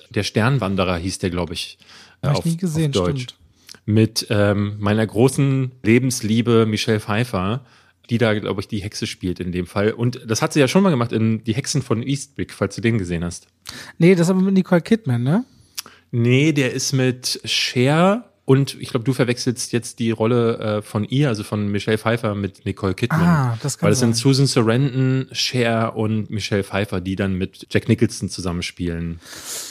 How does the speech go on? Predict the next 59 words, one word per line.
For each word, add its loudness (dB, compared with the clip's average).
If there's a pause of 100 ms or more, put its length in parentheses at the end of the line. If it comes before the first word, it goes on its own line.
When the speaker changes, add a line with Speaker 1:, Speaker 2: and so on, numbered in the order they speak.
(180)
Speaker 2:
Ich 4
finde, 6
es 2
ist 2
legitim 4
zu 0
sagen, 4
Herr 6
der 4
Ringe. 2 (640)
Weil 6
die 6
Waldhexe, 4 (840)
wie 0
heißt 2
sie 0
denn, 0
bin 0
ich -6
grad -2
dumm? 2
Hier 2
mit -6
dem, -2
mit -4
dem -4
Stern -2 (100)
auch. -4 (340)
Wer 0
hat -6
den 0
Speaker 1:
Galadriel? 4
Speaker 2:
Stern? 4 (420)
Galadriel? 0
Speaker 1:
Aha. 0 (520)
Speaker 2:
Nee, 6
Speaker 1:
Ist 6
das 6
eine 4
Speaker 2:
Galadriel 4
Speaker 1:
Hexe? 8
Ist 6
Speaker 2:
ist 0
die 4
Speaker 1:
eine 2
Speaker 2:
Toch-, 2
nee, 6
nee, 4
Speaker 1:
Elbin? 0
Speaker 2:
nee, 2
nee, 2
nee, 0
die -4
Waldhexe, -2
die -2
Speaker 1:
Die -2
Speaker 2:
Frodo 2
Speaker 1:
Wald- 0
Speaker 2:
heilt. -4